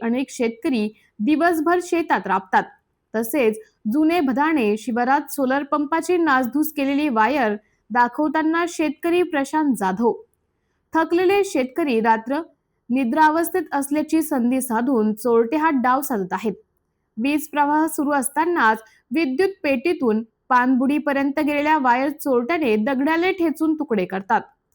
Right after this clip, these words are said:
विहिरीलगतच्या खांबावर मुख्य प्रवाहाच्या वायरनेही दगडानेच ठेचून तुकडे करून चोरी करतात. परिसरातील अंदाजे आठ ते बारा शेतकऱ्यांच्या विद्युत वायर एकाच रात्रीतून लांबवण्यात आल्या आहेत.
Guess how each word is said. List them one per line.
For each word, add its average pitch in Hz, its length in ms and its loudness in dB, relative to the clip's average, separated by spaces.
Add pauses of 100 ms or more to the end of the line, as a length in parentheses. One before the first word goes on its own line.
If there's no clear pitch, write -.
(420)
विहिरीलगतच्या 254 760 -2
खांबावर 269 540 0
मुख्य 269 360 -2
प्रवाहाच्या 339 600 0
वायरनेही 262 640 0 (300)
दगडानेच 302 680 0
ठेचून 349 360 0
तुकडे 302 340 -2
करून 294 280 -2
चोरी 226 320 0
करतात. 196 360 -4 (680)
परिसरातील 269 640 -2
अंदाजे 240 680 0
आठ 254 320 2
ते 349 60 0
बारा 339 320 2
शेतकऱ्यांच्या 302 680 -2
विद्युत 240 440 -2
वायर 220 380 0 (340)
एकाच 330 520 -2
रात्रीतून 311 580 0
लांबवण्यात 269 540 2
आल्या 185 200 -2
आहेत. 202 220 -4